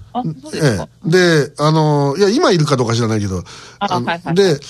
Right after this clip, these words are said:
Speaker 2: あの、なぜそういう人が出てきてたかって理由も知ってんですよ、私は。
Speaker 1: うん。
Speaker 2: ええ。
Speaker 1: うん。
Speaker 2: その性的マイノリティの人たちがギルドを作ってたんです、熊本で。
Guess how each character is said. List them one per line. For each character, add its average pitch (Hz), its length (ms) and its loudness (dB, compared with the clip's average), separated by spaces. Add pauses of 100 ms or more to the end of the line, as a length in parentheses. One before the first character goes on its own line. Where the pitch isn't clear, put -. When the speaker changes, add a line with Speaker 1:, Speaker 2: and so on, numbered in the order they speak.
(300)
Speaker 2:
あ 170 140 0
の、 185 300 2
な 233 200 2
ぜ 302 140 0
そ 226 200 2
う 220 40 0
い 220 60 0
う 202 40 -2
人 208 140 -2
が 170 80 -2
出 165 100 0
て 220 140 0
き - 100 -6
て 170 140 0
た 165 120 0
か 160 140 0
っ 156 60 -2
て 143 140 0
理 165 140 0
由 269 120 2
も 262 140 0
知 - 100 -6
っ - 20 -20
て 233 120 0
ん - 20 0
で 131 80 0
す 90 140 -8
よ、 76 140 -14 (360)
私 117 300 0
は。 98 140 -2
Speaker 1:
う 202 40 -6
ん。 214 280 -4 (520)
Speaker 2:
え - 40 -2
え。 - 20 2 (180)
Speaker 1:
う 190 40 -4
ん。 190 220 -8 (400)
Speaker 2:
そ - 120 -2
の 190 60 4
性 285 200 2
的 269 200 0
マ 269 180 2
イ 277 40 0
ノ 277 120 0
リ 262 140 -2
テ 240 100 -2
ィ 202 60 2
の 160 100 2
人 175 200 -2
た 156 60 2
ち 151 100 -2
が 127 180 2
ギ 151 200 0
ル 294 120 2
ド 202 120 2
を - 80 0
作 - 160 -2
っ 151 40 2
て 135 120 0
た 113 80 -2
ん 90 40 -4
で 82 60 -10
す、 - 80 -14
熊 110 160 -2
本 101 200 -4
で。 87 180 -6